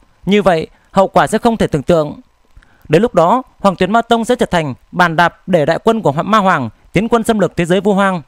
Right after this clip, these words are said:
mà Hoàng Tuyển Ma Tông thì sẽ biến thành tội nhân của toàn bộ thế giới Vu Hoang. Tổng đàn Hoàng Tuyển Ma Tông,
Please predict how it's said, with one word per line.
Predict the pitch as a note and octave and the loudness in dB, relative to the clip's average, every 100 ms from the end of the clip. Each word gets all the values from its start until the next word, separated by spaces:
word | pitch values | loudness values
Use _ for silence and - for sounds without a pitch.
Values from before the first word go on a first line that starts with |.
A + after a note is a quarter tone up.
| _ _ _ _ _ | _ _ _ _ _
mà | F#3 | 0
Hoàng | F#3 F#3 | 0 0
Tuyển | F#3+ G#3 | -2 0
Ma | A#3 | 0
Tông | A#3 A#3 - _ - | 0 0 -6 _ -2
thì | F#3+ | -2
sẽ | G#3 | 0
biến | G#3 B3 | -2 -2
thành | A3 | -2
tội | D#3 F#3+ | 0 -2
nhân | G3+ A3+ | 0 -2
của | E3+ | 0
toàn | D#3 C#3+ | 0 0
bộ | E3 | -2
thế | - G3 | -2 -2
giới | F3 | -2
Vu | G3+ G3 | 0 0
Hoang. | G3+ F3+ - _ _ _ _ - _ _ _ _ | 0 -2 -8 _ _ _ _ -20 _ _ _ _
Tổng | E3+ D3+ | 0 2
đàn | F3 E3+ | 0 -2
Hoàng | E3 | -2
Tuyển | D#3+ F3 | -2 -2
Ma | G#3 | 0
Tông, | G3+ G3+ | 0 0